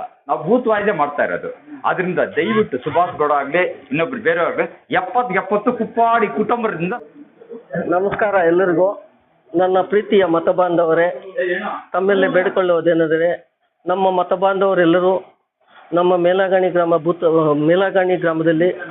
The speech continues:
Speaker 2: ನಮ್ಮ ಬೂತಲ್ಲಿ ನಮ್ಮ ಹಿಂದೆ ಇರುವ ನಮ್ಮ ಎಲ್ಲ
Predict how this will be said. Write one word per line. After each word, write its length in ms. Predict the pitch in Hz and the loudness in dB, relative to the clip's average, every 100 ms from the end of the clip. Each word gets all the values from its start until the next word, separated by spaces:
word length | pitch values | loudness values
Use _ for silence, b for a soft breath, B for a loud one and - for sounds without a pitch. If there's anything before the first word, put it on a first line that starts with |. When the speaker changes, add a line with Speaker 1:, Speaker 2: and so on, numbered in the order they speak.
| - - 175 | -16 -10 -2
Speaker 2:
ನಮ್ಮ 280 | 208 226 214 | 0 0 0
ಬೂತಲ್ಲಿ 800 | 170 247 240 196 196 202 - - _ _ _ | 2 0 0 0 0 0 -6 -18 _ _ _
ನಮ್ಮ 260 | 196 214 214 | -2 0 0
ಹಿಂದೆ 600 | 196 160 175 233 240 240 | 2 2 4 4 2 2
ಇರುವ 220 | 214 190 | 2 2
ನಮ್ಮ 280 | 170 170 190 | 0 0 2
ಎಲ್ಲ 280 | 190 190 | 2 2